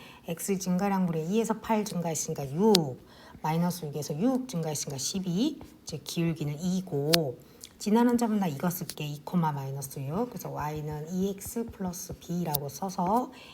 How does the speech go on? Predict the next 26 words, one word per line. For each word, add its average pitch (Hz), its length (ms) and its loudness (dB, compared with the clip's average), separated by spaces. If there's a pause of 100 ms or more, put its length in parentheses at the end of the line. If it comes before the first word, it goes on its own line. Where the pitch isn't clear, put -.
(120)
X에다가 208 720 -6
이, 165 440 -4
Y에다가 147 600 -6
마이너스 143 540 -6
육을 147 180 -8
집어넣으면 196 720 -2 (420)
여기 147 120 -12
이는 143 320 -10
사니까 202 420 -2
B는 202 280 -2
마이너스 170 320 -4
십이 240 260 -4
해야 254 80 2
되겠다. - 480 -8 (360)
따라서 156 360 -4
내가 139 240 -4
구하고 139 340 -4
싶은 135 500 -8 (540)
함수는 170 800 0 (140)
이 156 120 -2
엑스 - 280 -4
마이너스 131 520 -2
십 - 400 -2 (320)
이렇게 143 140 -6
되는 143 160 -4
거야. 180 360 2